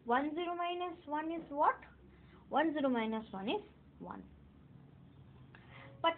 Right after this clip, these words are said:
here is what? Here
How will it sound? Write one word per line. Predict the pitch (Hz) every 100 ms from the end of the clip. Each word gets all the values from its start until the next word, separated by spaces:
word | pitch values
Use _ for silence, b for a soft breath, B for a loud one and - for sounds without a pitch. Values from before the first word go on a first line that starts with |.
| - -
here | 302 392 453 453
is | -
what? | 247 226 170 - - - - - - - - - - - - - - - - - - - 143 143 - 139 139 139 - - -
Here | 262 330 392